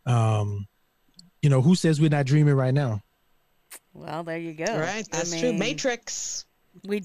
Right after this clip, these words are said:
Speaker 1: know,
Speaker 2: don't.
Speaker 1: we might
Speaker 3: We, we
Speaker 2: That's
Speaker 3: might
Speaker 2: the
Speaker 3: be
Speaker 2: thing, we
Speaker 3: plugged
Speaker 2: don't.
Speaker 3: in somewhere, it being Energizer batteries to some alien race. We don't know.
Speaker 2: It's a trip. We don't know.
Speaker 1: <laughs>
Speaker 2: None of
Speaker 1: We
Speaker 2: us
Speaker 1: have no
Speaker 2: know.
Speaker 1: idea.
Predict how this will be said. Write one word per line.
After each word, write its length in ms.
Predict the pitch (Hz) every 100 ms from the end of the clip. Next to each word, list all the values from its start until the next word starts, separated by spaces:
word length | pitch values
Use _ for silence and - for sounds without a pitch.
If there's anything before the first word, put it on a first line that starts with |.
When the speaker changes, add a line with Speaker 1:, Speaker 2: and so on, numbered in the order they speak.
| 156
Speaker 1:
know, 60 |
Speaker 2:
don't. 120 | 120 120
Speaker 1:
we 120 | 170
might 200 | 160 135
Speaker 3:
We, 200 | 208 -
we 140 | 180 196
Speaker 2:
That's 120 | 285
Speaker 3:
might 140 | 277
Speaker 2:
the 60 | 220
Speaker 3:
be 60 | 262
Speaker 2:
thing, 100 | 262
we 40 |
Speaker 3:
plugged 180 | 269 277
Speaker 2:
don't. 120 | 240 277 311
Speaker 3:
in 60 |
somewhere, 640 | 294 269 247 233 247 254 247 -
it 160 | 208
being 240 | 247 254 233
Energizer 920 | 240 277 262 233 247 240 208 226 220 185
batteries 640 | 175 226 247 254 254 240 -
to 160 | 240
some 280 | 226 240 240
alien 540 | 220 220 254 247 240 226
race. 560 | 233 269 226 - - - _
We 120 | 151
don't 200 | 170 277
know. 240 | 208 160 185
Speaker 2:
It's 100 | -
a 40 | 185
trip. 380 | - 185 180 185
We 100 | 185
don't 180 | 202
know. 260 | 214 285 269 165 _
Speaker 1:
<laughs> 220 | _ _ -
Speaker 2:
None 200 | 190 151
of 60 |
Speaker 1:
We 40 | 143
Speaker 2:
us 60 |
Speaker 1:
have 80 | 139
no 100 | 123
Speaker 2:
know. 100 | 127
Speaker 1:
idea. 480 | 135 131 139 123 110